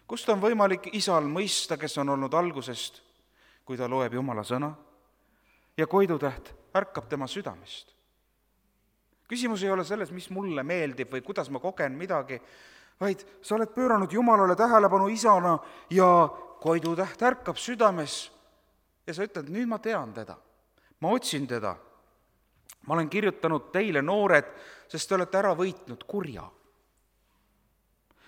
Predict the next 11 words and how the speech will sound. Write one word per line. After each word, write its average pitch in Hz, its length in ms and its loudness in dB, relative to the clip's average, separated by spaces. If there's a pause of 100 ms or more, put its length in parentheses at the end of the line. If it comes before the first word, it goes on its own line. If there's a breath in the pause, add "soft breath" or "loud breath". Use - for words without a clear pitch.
(180 soft breath)
Ma 180 80 4
olen 208 120 6
kirjutanud 220 520 2
teile, 214 240 8
lapsed, 220 420 6
sest - 220 -6
te 220 60 6
olete 214 260 6
ära 214 220 10
tundnud 196 480 -2
isa. 104 480 -4